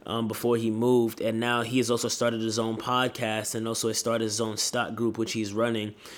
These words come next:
and so I'm just gonna help him out with, um, with that instead of, you know, doing my own from scratch. But, you know, because I do love you guys and I do appreciate everything you do for me, and, you know, I'm getting money, so I'm thinking, you know,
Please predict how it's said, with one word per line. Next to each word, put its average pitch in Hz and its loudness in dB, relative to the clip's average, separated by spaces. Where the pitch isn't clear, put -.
and - -8
so - 2
I'm 117 0
just 113 -2
gonna 113 0
help 113 -2
him 117 0
out 110 -2
with, 104 -4
um, 101 -6
with 101 -8
that 107 -2
instead 110 0
of, 104 -2
you 110 0
know, 107 -2
doing 110 0
my 107 -2
own 113 0
from 107 -6
scratch. 110 -4
But, 127 4
you 131 2
know, 110 4
because 117 0
I 110 0
do 120 4
love 117 4
you 117 0
guys 117 0
and 95 -8
I 107 0
do 120 4
appreciate 117 2
everything 117 2
you 113 2
do 117 2
for 120 -2
me, 107 0
and, 110 -2
you 117 2
know, 113 2
I'm 120 2
getting 110 2
money, 113 0
so 107 -2
I'm 110 -4
thinking, 110 -2
you 110 0
know, 101 -6